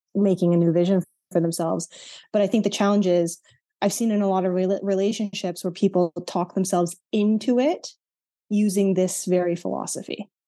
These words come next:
right? Which is, "No relationship's perfect. I can work around this," right? So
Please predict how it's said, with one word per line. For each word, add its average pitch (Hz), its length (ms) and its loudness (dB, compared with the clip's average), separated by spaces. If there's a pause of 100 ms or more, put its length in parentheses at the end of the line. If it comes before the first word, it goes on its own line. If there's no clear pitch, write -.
(420)
right? 170 220 2
Which 180 180 2
is, 165 320 2 (240)
"No 190 160 2
relationship's 175 680 0
perfect. 165 760 -4 (1200)
I 170 140 -2
can 180 160 2
work 180 180 2
around 165 380 0
this," 156 580 -4 (840)
right? 196 420 0
So 170 500 0